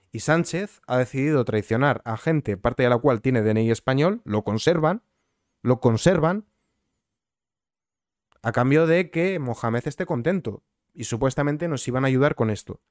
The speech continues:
La realidad, hemos cedido al chantaje de Marruecos una vez más y a cambio de nada. Eso sí, por el camino, además de traicionar a los saharauis,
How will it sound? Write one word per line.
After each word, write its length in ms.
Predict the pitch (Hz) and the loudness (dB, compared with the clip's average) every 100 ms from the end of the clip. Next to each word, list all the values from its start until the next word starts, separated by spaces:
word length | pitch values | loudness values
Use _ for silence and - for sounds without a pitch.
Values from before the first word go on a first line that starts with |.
| - | -8
La 220 | 113 117 | 0 2
realidad, 580 | 131 123 165 147 - _ | 4 4 4 2 -2 _
hemos 400 | 131 135 139 - _ | -2 0 0 -4 _
cedido 440 | - 127 139 127 | -4 0 2 4
al 80 | 110 | 2
chantaje 380 | 107 107 117 127 | 0 -2 0 0
de 80 | 127 | 0
Marruecos 500 | 120 147 175 165 - _ _ - | 0 -2 -6 -10 -16 _ _ -6
una 160 | 170 | 0
vez 180 | 165 139 | 2 0
más 280 | 147 196 - | 0 -4 -6
y 120 | 123 | -2
a 40 | 127 | 0
cambio 240 | 135 139 | 2 4
de 80 | 127 | 2
nada. 280 | 110 98 - _ _ | 0 -6 -12 _ _
Eso 200 | 170 202 | 0 2
sí, 320 | 185 120 95 _ _ _ _ _ _ - | 2 0 -4 _ _ _ _ _ _ -8
por 120 | - 143 | 2 2
el 120 | 143 | 4
camino, 440 | 156 190 107 98 _ _ _ | 2 4 2 -4 _ _ _
además 280 | - 120 139 | 0 2 2
de 80 | 156 | 2
traicionar 400 | 160 147 151 151 | 0 0 0 2
a 60 | 151 | 2
los 120 | 143 | 0
saharauis, 640 | 127 156 196 110 90 - | -2 0 2 0 -2 -10